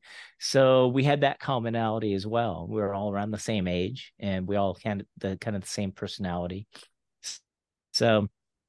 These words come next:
yeah, I really ap-, appreciated their attention to, you know, to visiting me and, and establishing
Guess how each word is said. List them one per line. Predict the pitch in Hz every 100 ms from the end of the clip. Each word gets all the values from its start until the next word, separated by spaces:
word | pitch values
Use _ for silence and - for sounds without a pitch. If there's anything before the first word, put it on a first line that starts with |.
| _ _ _ - - _
yeah, | 151 120
I |
really | 127 147 131 110
ap-, | 104 _
appreciated | 113 131 117 - 104 95 90
their | 101 101 92
attention | 95 - 110 104 95
to, | 87 - 90 85 80 82 -
you | 95
know, | 87 76 - _ -
to | 101
visiting | 87 104 98 92 87
me | 85 87 85
and, | - 156 92
and | 87 80 78
establishing | - 98 90 90 95